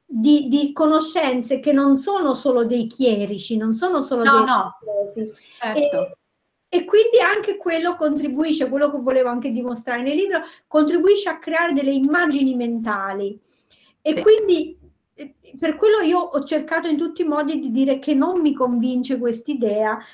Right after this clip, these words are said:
Speaker 1: che, mm, il testo abbia una priorità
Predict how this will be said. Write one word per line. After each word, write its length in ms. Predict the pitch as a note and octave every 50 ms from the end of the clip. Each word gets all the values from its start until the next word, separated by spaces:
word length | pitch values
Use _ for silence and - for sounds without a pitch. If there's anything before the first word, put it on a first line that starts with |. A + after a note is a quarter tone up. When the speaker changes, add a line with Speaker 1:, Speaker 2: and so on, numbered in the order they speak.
| _ _ _
Speaker 1:
che, 440 | _ - C4 B3 A#3 A3 A3 A3 A3+ A#3
mm, 260 | A3 A3 G#3+ G#3+ A3 A3 -
il 240 | - C#4 D4 D4 -
testo 460 | - C#4+ B3 A#3 A#3 - - - -
abbia 220 | B3 A3+ A3 A#3+ A3+
una 160 | A3+ A3+ A3+
priorità 680 | A3+ - B3 B3 A#3 A3+ A3+ A3 - G#3+ G3 G3 - -